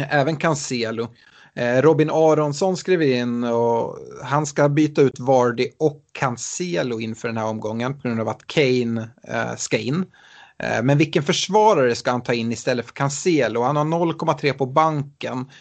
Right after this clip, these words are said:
eh, så behöver en försvarare för max fem komma noll. Och jag kan väl nämna att utöver Cancelo då, så har han Chilwell, Zuma,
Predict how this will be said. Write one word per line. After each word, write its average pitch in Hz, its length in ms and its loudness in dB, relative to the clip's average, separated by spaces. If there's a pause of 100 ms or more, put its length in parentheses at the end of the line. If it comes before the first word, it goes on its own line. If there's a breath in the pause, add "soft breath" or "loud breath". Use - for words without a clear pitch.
(140 soft breath)
eh, 113 260 -2
så 113 140 -6
behöver 127 340 0
en 123 80 -2
försvarare 127 440 0
för 135 160 -4
max 151 480 -2
fem 117 320 -4
komma 131 260 -2
noll. 120 380 0
Och 123 60 0
jag 120 80 -6
kan 143 120 -4
väl 143 200 -4 (200 loud breath)
nämna 156 460 2
att 123 220 2
utöver 151 260 2
Cancelo 123 520 0
då, 113 100 -2
så 127 120 -4
har 165 260 4
han 127 120 0
Chilwell, 113 600 -6
Zuma, 110 560 -6